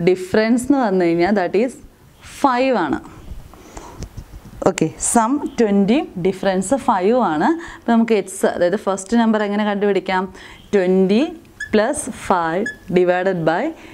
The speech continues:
two, that is equal to twenty plus five by two എന്ന് പറഞ്ഞാൽ twenty five divided by two is equal to twenty five divided by two എന്ന് പറഞ്ഞു കഴിഞ്ഞാൽ that is twelve point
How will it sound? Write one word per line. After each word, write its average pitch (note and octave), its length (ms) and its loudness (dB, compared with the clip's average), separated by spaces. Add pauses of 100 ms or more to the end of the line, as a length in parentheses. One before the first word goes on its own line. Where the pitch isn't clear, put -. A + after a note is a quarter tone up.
(220)
two, D#3+ 120 2 (120)
that D#3 200 0
is G#3+ 160 0
equal G3 320 0
to G3 40 2 (160)
twenty F3+ 320 2
plus G3 260 -2
five G3 260 -2
by G3 100 -2 (120)
two G3+ 100 0
എന്ന് G3+ 140 0
പറഞ്ഞാൽ G3 300 -2 (100)
twenty F3+ 320 2 (140)
five A#3 240 0 (100)
divided D#3+ 400 -2 (100)
by E3 120 -2 (800)
two F#3+ 120 4 (160)
is E3 100 0 (100)
equal F3+ 300 0
to F#3+ 140 2
twenty F3 280 2
five G3+ 180 2
divided F#3+ 320 0
by G3 160 0
two F#3+ 100 0
എന്ന് G3 120 -2
പറഞ്ഞു F#3+ 160 0
കഴിഞ്ഞാൽ F#3+ 320 2
that E3+ 140 -2
is A#3 60 -2 (100)
twelve F#3 320 0
point F3 340 0